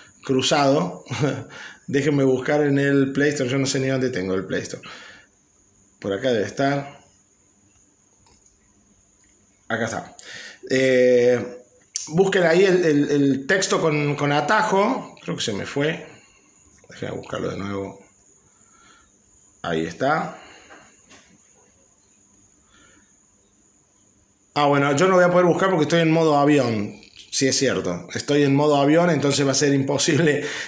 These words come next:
Lo puse en modo avión porque, eh, si no, a cada rato llegan y llegan y llegan preguntas de, de los clientes y por eso van a estar molestando las burbujitas.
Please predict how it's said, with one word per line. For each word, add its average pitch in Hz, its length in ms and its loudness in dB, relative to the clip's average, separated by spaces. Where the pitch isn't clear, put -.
Lo 147 120 2
puse 220 200 4
en 214 60 4
modo 226 200 4
avión 226 320 4
porque, 175 460 2
eh, 156 540 2
si 160 180 0
no, 202 140 4
a 208 120 0
cada 214 240 2
rato 214 340 2
llegan 196 360 2
y 175 60 4
llegan 185 320 2
y - 40 4
llegan 175 400 2
preguntas 170 600 2
de, 147 240 4
de 143 120 4
los 139 120 0
clientes 170 580 2
y 143 60 2
por 139 180 0
eso 147 200 2
van 147 100 2
a 147 40 0
estar 147 180 -2
molestando 147 500 2
las 127 140 0
burbujitas. 147 680 0